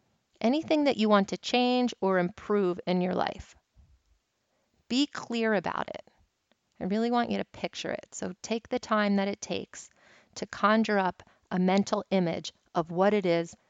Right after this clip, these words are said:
you want to accomplish. And remember that your personal goal includes only you.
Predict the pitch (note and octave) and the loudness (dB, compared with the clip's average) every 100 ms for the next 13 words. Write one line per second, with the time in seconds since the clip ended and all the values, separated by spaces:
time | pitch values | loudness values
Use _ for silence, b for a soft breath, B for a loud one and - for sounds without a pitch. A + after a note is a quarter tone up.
0 | _ F3 E3 D#3+ - F3 E3 - D3+ - | _ -4 0 -2 -2 -4 -4 -4 -6 -6
1 | - - - _ _ _ _ _ _ _ | -10 -10 -16 _ _ _ _ _ _ _
2 | _ _ _ _ _ _ _ _ G#3+ A3 | _ _ _ _ _ _ _ _ 2 4
3 | A#3 C#4 F#4 D#4+ A#3+ - G3 F#3 - G3+ | 4 2 2 2 2 2 0 0 0 -2
4 | A3+ - B3+ A#3 F3+ F#3+ G3+ A#3 - _ | -2 -2 0 0 0 0 0 0 -4 _
5 | _ G#3 G#3 - A3 A3 G#3+ F#3+ - - | _ 2 2 0 -2 0 0 -4 -12 2
6 | G3+ G#3 G3+ G3 F3+ E3 E3 D#3+ - E3 | 4 6 4 2 0 -2 -2 -2 -2 -6